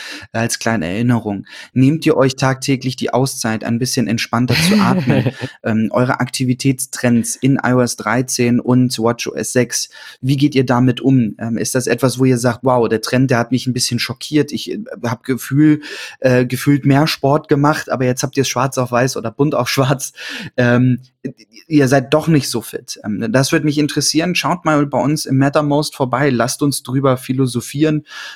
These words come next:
Speaker 1: Ähm, ich werd auch mal meine Erfahrungen da drin teilen, äh, in den kommenden Tagen. Und, ähm, ja, freue mich riesig, von euch zu hören, was, äh, die Uhr bei euch im Alltag, im Leben so verändert hat.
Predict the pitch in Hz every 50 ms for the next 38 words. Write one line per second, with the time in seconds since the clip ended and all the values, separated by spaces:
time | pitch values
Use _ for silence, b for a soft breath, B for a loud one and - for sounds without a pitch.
0 | B B - 127 120 127 - 127 - - 139 131 - - 117 139 135 123 120 117
1 | 117 131 143 139 87 117 127 - - 120 123 131 127 127 127 123 120 117 120 120
2 | 120 123 123 117 - - 120 127 135 127 123 120 123 123 123 B B B B B
3 | B B 120 120 113 - 120 131 131 120 123 120 117 117 - - 123 127 123 117
4 | 113 110 107 - - 107 104 110 120 131 135 123 - - 117 117 117 117 - -
5 | - - 113 113 110 110 113 110 110 - - - - 165 143 107 107 - - -
6 | - 120 120 127 120 - - 147 113 120 135 147 156 151 143 - - 107 127 117
7 | - - 135 127 123 90 123 123 - - - - 107 110 123 135 139 139 123 123
8 | 123 - - - B B B B B B B B B 120 117 113 113 113 - 120
9 | 117 117 117 - - 117 127 131 127 120 127 - 117 113 - 95 113 117 120 123
10 | - - - 110 113 107 - 110 117 123 120 - - 113 110 107 - - 110 113
11 | 113 107 113 113 113 117 113 104 - 101 101 101 101 104 104 _ _ _ - -
12 | - - 107 107 101 95 - - - 87 - - -